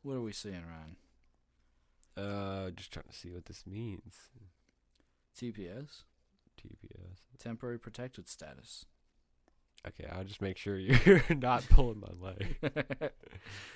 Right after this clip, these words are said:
Speaker 2: Should never
Speaker 1: I,
Speaker 2: know,
Speaker 1: I
Speaker 2: dude.
Speaker 1: was only pulling on your leg for that last part. And it was
Speaker 2: Yeah, yeah,
Speaker 1: funny,
Speaker 2: yeah.
Speaker 1: let me say.
Speaker 2: Yeah, yeah, yeah.
Speaker 1: You
Speaker 2: Yeah,
Speaker 1: thought it
Speaker 2: that's
Speaker 1: was
Speaker 2: what you
Speaker 1: funny,
Speaker 2: always
Speaker 1: too.
Speaker 2: say. Yeah, yeah, yeah.
Speaker 1: Yeah, yeah, yeah.
Speaker 2: Speaking of yeah, yeah, yeah, I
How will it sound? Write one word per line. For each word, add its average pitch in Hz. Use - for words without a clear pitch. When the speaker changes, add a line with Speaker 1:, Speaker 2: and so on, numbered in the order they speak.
Speaker 2:
Should 147
never 120
Speaker 1:
I, 110
Speaker 2:
know, -
Speaker 1:
I 131
Speaker 2:
dude. 147
Speaker 1:
was 143
only 151
pulling 139
on 123
your 113
leg 104
for -
that 95
last 80
part. -
And 110
it 156
was 160
Speaker 2:
Yeah, 95
yeah, 135
Speaker 1:
funny, 131
Speaker 2:
yeah. 110
Speaker 1:
let 104
me 98
say. -
Speaker 2:
Yeah, 110
yeah, 107
yeah. -
Speaker 1:
You 131
Speaker 2:
Yeah, -
Speaker 1:
thought 156
it 113
Speaker 2:
that's 98
Speaker 1:
was 98
Speaker 2:
what 104
you 98
Speaker 1:
funny, 92
Speaker 2:
always -
Speaker 1:
too. -
Speaker 2:
say. -
Yeah, 120
yeah, 71
yeah. -
Speaker 1:
Yeah, 156
yeah, 123
yeah. -
Speaker 2:
Speaking 120
of 101
yeah, 98
yeah, 90
yeah, 87
I 87